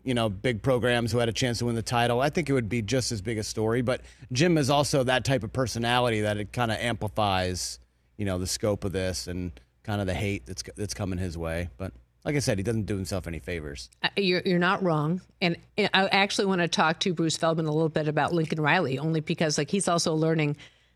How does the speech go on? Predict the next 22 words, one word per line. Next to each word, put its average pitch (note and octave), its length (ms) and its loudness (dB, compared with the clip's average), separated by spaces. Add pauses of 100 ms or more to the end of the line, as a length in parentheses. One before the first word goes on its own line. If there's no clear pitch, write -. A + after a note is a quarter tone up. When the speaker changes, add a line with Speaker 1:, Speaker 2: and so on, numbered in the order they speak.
Speaker 2:
that D#3 120 0
you F3 100 2
have D#3 140 2
to E3 80 -2
play D#3 260 0
some D#3+ 200 -2
better D3 240 0
politics C3+ 760 -2
when D#3 140 -2
you D3+ 80 0
go D#3 100 2
to D3+ 80 2
a C#3+ 80 2
big, D3 300 -2
big D3+ 180 0
organization, D3 720 0
Speaker 1:
Yep. C#3+ 100 -6
Speaker 2:
especially E3+ 380 0
with D3+ 100 2
dealing D3 260 0
with D3 160 -2
boosters. D3 520 0